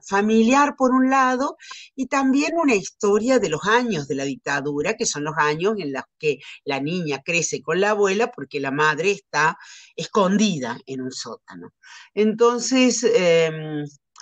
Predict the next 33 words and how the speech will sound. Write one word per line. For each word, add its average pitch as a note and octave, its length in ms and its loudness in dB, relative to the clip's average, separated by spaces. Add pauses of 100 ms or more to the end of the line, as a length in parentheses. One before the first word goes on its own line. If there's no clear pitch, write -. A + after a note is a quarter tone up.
(140)
bueno, A#3 320 2
es B3+ 40 0
una C#4+ 180 0
novela B3+ 320 2
que, A#3+ 120 -2 (380)
que G#3 120 -6
me A3+ 120 -2
ha A#3 80 -4
dado, A#3+ 500 2
bueno, G#3+ 220 -2
tiene A3+ 220 0
muchos A3+ 540 0
lectores, F3+ 800 -4
tuvo A3 320 -2
mu-, G#3 180 -6 (320)
tuvo C#4 320 0
y D#3+ 100 -6
tiene B3 420 0
muchos A3+ 520 -4
lectores. F#3+ 640 -2 (500)
Em, G3+ 800 2 (220)
tiene B3+ 220 4
una B3+ 160 4
traducción, A3+ 520 0
una A#3 180 2
edición A3+ 380 2
italiana G3+ 800 0
también, F#3+ 720 0 (440)
eh, E3+ 180 0
de D#3+ 140 2
la D#3 80 0
editorial D#3 520 0
Bompiani A3+ 800 2